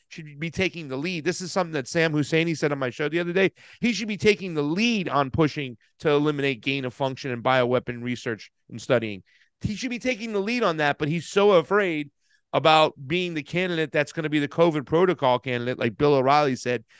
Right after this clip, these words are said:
They're anti-vaxxers who are following him. They, they believe in this nonsense.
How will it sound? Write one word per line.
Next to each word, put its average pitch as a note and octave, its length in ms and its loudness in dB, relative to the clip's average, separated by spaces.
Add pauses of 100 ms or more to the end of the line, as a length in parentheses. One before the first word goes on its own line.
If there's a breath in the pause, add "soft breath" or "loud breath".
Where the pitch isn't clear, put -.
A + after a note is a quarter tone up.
(180 soft breath)
They're G3+ 160 8
anti-vaxxers G#3 960 8
who F3+ 160 6
are F3 80 4
following D#3 400 2
him. C3+ 400 -4
They, C3 140 0 (260 soft breath)
they E3 80 4
believe F#3+ 340 2
in G3+ 80 4
this G3 220 2
nonsense. D3+ 840 0